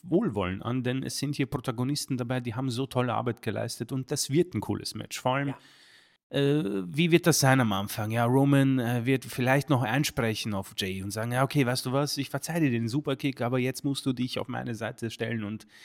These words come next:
Speaker 1: äh, die, die Mimik und die Gestiken, das wird super und das wird ein tolles Match und darauf freue ich mich und weißt du was, W W hat mich wirklich in letzter Zeit eigentlich, besonders im Rahmen der Bloodline,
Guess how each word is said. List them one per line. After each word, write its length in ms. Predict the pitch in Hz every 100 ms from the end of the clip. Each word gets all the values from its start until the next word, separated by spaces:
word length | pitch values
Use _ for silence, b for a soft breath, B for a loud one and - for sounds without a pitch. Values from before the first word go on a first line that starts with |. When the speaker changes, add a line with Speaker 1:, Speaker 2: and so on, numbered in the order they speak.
| B B B _ -
Speaker 1:
äh, 460 | 113 113 110 107 -
die, 180 | 113 104
die 220 | - 110
Mimik 580 | 110 135 170 156 147 -
und 200 | 123 117
die 140 | 117 113
Gestiken, 580 | 147 147 135 - 123
das 160 | 139 -
wird 120 | 131
super 360 | 107 127 - -
und 160 | 120 131
das 120 | 139
wird 140 | 151 -
ein 80 |
tolles 320 | 127 127 127 127
Match 300 | 127 120 113
und 160 | 110
darauf 220 | 113 113
freue 220 | - 101 127
ich 120 | -
mich 240 | 104 - _
und 320 | 107 104 104 b b b -
weißt 220 | 131 -
du 40 |
was, 320 | 135 143 - b b b b b
W 160 | 117 139
W 80 | 143
hat 140 | -
mich 260 | 147 - -
wirklich 460 | 120 139 143 147 143
in 80 | 131
letzter 340 | 139 - 139
Zeit 320 | - 139 147
eigentlich, 500 | 95 131 147 131 -
besonders 440 | 120 113 131 131 135
im 400 | 131 127 - 117
Rahmen 260 | 120 135
der 80 | 120
Bloodline, 640 | 113 123 123 127 123 123